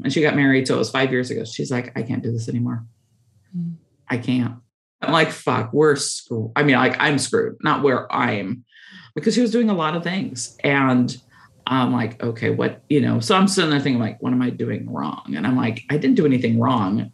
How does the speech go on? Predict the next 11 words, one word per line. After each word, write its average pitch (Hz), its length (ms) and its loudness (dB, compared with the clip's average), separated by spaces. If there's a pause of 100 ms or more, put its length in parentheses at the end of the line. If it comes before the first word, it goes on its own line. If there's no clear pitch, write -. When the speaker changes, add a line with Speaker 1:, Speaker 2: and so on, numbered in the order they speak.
Speaker 1:
I, 127 140 2 (180)
we 143 140 4
were 135 140 6
just 127 200 2
trying 120 200 0
to 117 60 2
run 113 120 2
a 110 60 0
business 110 360 0
together." 107 500 -4 (100)
And 113 360 0